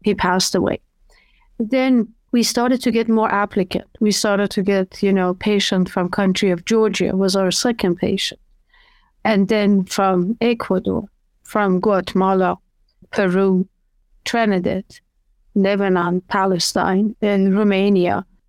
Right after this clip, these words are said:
So we get all these applications. So we discuss the application. We give the patient a, a virtual appointment. So we see the patient, the mom and dad, and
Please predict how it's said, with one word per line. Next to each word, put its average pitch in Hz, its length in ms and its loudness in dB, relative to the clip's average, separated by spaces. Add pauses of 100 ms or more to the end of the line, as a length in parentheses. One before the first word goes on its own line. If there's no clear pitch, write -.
(220)
So 208 400 0 (200)
we 196 160 2
get 226 220 0
all 214 180 2
these 214 200 0
applications. 202 1000 0 (380)
So 208 240 0
we 208 120 2
discuss 226 540 0
the 214 360 0 (180)
application. 190 800 -2 (560)
We 226 100 2
give 202 280 0
the 208 100 0
patient 202 560 2
a, 185 400 -2 (220)
a 214 80 0
virtual 196 580 0
appointment. 180 600 0 (440)
So 190 600 0 (100)
we 214 160 2
see 208 320 0
the 196 120 -2
patient, 233 640 0 (160)
the 185 80 0
mom 185 340 2
and 202 200 2
dad, 175 320 0 (600)
and 190 500 0